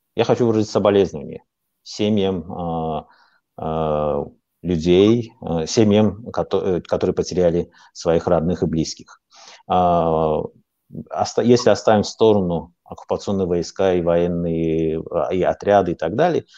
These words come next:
то гражданское население, которое пострадало, конечно, это очень жаль, а, вне зависимости от возраста, вне зависимости от, м, нации. Второе, то, что азербайджанцы, а, в большинстве своем, а, готовы сосуществовать вместе.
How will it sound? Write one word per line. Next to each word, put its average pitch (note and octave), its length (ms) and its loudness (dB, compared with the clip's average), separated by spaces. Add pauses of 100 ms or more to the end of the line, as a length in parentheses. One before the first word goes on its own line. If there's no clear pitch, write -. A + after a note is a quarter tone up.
(180)
то G2+ 360 2 (120)
гражданское G#2 480 2
население, F2+ 500 -2
которое E2 500 -2 (140)
пострадало, G2+ 480 2
конечно, D#2+ 360 -4
это E2 160 -2
очень E2+ 240 -4
жаль, A#2 320 4 (400)
а, D#2 340 -2
вне E2+ 220 -2
зависимости E2 420 0
от F2+ 140 0
возраста, G#2+ 560 0
вне D#2+ 180 -2
зависимости D#2 500 -2
от, D#2+ 120 0 (300)
м, E2 360 -6 (440)
нации. - 400 -2 (200)
Второе, C#3+ 400 6
то, C#3+ 180 4
что A#2+ 300 2
азербайджанцы, A#2 840 2 (380)
а, F2+ 640 -2
в E2+ 60 -2
большинстве G#2 460 0
своем, G#2+ 580 2 (260)
а, F2 260 -2
готовы F#2+ 500 2 (500)
сосуществовать F#2 800 -2
вместе. D#2+ 360 -6